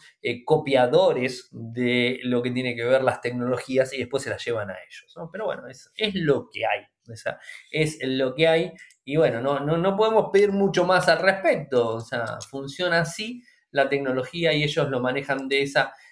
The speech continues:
de esa manera, así que bueno, es interesante. Eh, ahora les quería preguntar algo,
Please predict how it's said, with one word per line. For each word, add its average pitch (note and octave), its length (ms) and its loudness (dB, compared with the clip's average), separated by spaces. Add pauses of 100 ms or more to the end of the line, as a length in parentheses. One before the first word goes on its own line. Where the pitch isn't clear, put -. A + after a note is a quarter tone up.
(160)
de C3 120 -8
esa B2+ 200 0
manera, A#2+ 460 -2
así - 140 -20
que D3+ 120 -14
bueno, B2 180 -8
es B2+ 180 -8
interesante. A2+ 720 -14 (440)
Eh, C#3+ 380 4
ahora D#4 200 4
les F#3 160 2
quería A3+ 240 4
preguntar D#3 360 2
algo, C#3+ 520 2